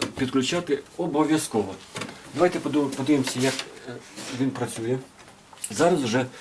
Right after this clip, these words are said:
він включає. Ну, як на мене, для дев'яти тисяч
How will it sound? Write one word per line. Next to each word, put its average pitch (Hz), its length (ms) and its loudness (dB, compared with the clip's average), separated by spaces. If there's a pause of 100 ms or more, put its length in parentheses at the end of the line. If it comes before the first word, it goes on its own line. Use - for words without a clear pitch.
(260)
він 131 120 4
включає. 104 480 6 (4000)
Ну, 180 100 6
як 190 220 4
на 190 80 10
мене, 185 300 10
для 135 220 6
дев'яти 151 340 4
тисяч 143 460 -2